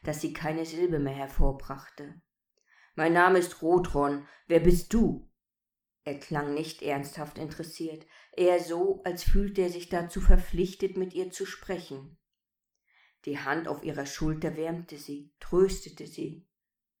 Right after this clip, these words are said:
„Ah, ah, Aralia“, wimmerte sie. „Es war deinesgleichen,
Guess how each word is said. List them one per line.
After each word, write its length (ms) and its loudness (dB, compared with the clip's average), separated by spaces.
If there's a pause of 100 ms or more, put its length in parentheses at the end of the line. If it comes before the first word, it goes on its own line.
(260)
„Ah, 260 -10 (2250)
ah, 260 -10 (380)
Aralia“, 840 0 (600)
wimmerte 420 2
sie. 340 -16 (440)
„Es 280 -8
war 160 4
deinesgleichen, 920 2